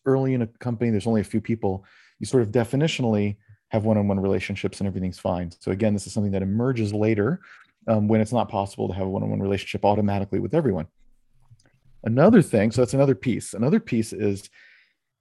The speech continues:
um, I'm very careful never to use the word founder at W P Engine.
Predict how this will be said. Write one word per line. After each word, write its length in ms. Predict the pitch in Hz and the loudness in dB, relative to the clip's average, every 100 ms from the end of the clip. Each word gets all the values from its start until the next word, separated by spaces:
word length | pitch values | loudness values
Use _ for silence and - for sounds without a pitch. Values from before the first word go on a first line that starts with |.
| _ - | _ -2
um, 380 | 117 110 107 107 _ | 2 2 0 -2 _
I'm 140 | 127 139 | 2 4
very 280 | 131 160 170 | 6 4 4
careful 400 | - 147 135 120 | 2 0 0 -2
never 420 | 117 117 131 135 | 0 0 0 -2
to 160 | - | -2
use 220 | 117 117 107 | -2 -2 -2
the 100 | 107 | -2
word 240 | 101 101 | -2 -4
founder 680 | - 104 107 104 98 104 - - | -2 -2 0 -2 -4 -6 -10 -6
at 140 | 107 | -2
W 240 | 101 92 92 | 0 0 -2
P 140 | - | -4
Engine. 320 | 98 98 - | -8 -8 -14